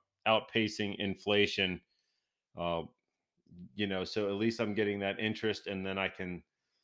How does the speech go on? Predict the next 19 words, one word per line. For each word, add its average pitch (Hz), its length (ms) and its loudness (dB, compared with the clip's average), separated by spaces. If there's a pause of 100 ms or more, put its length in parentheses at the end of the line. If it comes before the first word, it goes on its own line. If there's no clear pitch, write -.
(500)
go 165 140 10
and 135 140 4
spend 127 320 4
that 117 200 8
interest 113 640 2 (120)
from 117 180 4
those 110 220 8
coins 104 560 2
on 98 300 2
that 98 180 2
crypto 101 340 0
dot 92 240 2
com 92 240 0
card 90 360 -2
that 87 120 0
I've 85 160 2
talked 90 300 0
about 87 400 0
a 92 120 -2